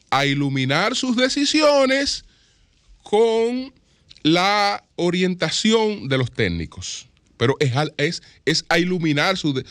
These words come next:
sus decisiones, no a tomar sus decisiones, porque los técnicos no pueden tomar decisiones por los legisladores. No pueden tomar decisiones por los legisladores, no, no, no. El político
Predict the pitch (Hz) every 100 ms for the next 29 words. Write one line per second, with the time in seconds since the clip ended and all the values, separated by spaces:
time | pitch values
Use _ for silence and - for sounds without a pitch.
0 | - - 143 135 120 101 120 160 247 190
1 | - - - - _ _ _ _ _ -
2 | - - 120 156 175 170 151 156 156 143
3 | 147 123 - 185 226 175 139 123 165 165
4 | 151 151 151 156 147 143 139 143 139 123
5 | 147 139 135 127 123 120 123 101 139 175
6 | - _ - - - _ _ _ _ _
7 | _ _ _ _ _ _ _ _ 117 156
8 | 131 160 143 139 151 143 127 139 139 135
9 | 135 127 131 131 120 170 160 165 175 180
10 | 190 - - 131 127 120 165 294 190 165
11 | 151 190 269